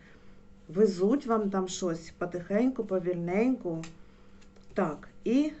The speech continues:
що ми ще маємо? Допомагають, будуть допомагати вам, буде йти до, до вас оборона. Це такі, це ті, що карти добрі, і я вам підказую, що не переживайте. Е, імператор, е, все робить для того, щоб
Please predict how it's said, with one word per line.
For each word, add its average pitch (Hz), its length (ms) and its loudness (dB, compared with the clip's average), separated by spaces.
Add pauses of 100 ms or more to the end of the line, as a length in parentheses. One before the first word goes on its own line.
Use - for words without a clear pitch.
що 233 240 -2
ми 220 160 2
ще 214 240 -4
маємо? 165 420 -2
Допомагають, 208 1000 2
будуть 214 340 0
допомагати 285 680 2
вам, 170 140 -2
буде 220 300 4
йти 277 200 2
до, 233 180 0
до 202 220 -2
вас 202 260 2
оборона. 190 420 0
Це 196 120 -8
такі, 220 320 -2 (380)
це 233 160 0
ті, 226 200 -2
що 233 180 0
карти 214 400 0
добрі, 214 480 4
і 175 100 4
я 196 120 4
вам 190 180 2
підказую, 208 540 -2
що 196 140 -6
не 190 120 -2
переживайте. 180 720 -2 (460)
Е, 170 300 -2
імператор, 190 760 4 (320)
е, 180 60 2
все 254 500 2
робить 202 400 0
для 165 140 -4
того, 240 440 4
щоб 170 300 -6